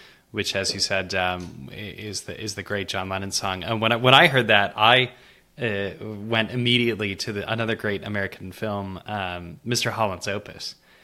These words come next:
because that, that song, Beautiful Boy, plays such an important role in the, in that film, which, uh, you know, again, is about a kind of conflicted father-son relationship, right? Mister Holland, the music teacher, who ends up,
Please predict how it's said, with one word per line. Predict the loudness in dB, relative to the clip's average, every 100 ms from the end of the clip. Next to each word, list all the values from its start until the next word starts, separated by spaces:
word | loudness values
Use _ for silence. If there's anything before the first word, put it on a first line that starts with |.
| _ _ -8
because | -4 -2 6
that, | 6 6 0
that | 0 0 0
song, | 0 2 2 0
Beautiful | -4 -6 -6 -6
Boy, | -4 -4 -4
plays | -4 -6 -4
such | -6 -6
an | -10
important | -8 -6 -6 -8 -14 -20 -20 -20 -20 _
role | 2 6 10 10 10 4
in | -2 -4 -2
the, | -2 -2
in | -4 0
that | 6 8 8
film, | 4 -4 -2 -2 -4
which, | -6 -6 -6 -6
uh, | -6
you | -6 -4
know, | -4
again, | -4 -2 -2 0
is | -4 -4
about | -4
a | -2
kind | -4 -4
of | -4
conflicted | -10 -6 -2 -2 0 -2 -2
father-son | -2 0 0 -2 -2 -4 -4
relationship, | -6 -6 -4 -6 -6 -8 -8
right? | -8 -6
Mister | -6 -6 -4
Holland, | -4 -4 -6 -8
the |
music | -6 -6 -6 -8
teacher, | -10 -8 -10 -10
who | -10 -10
ends | -8 -8
up, | -8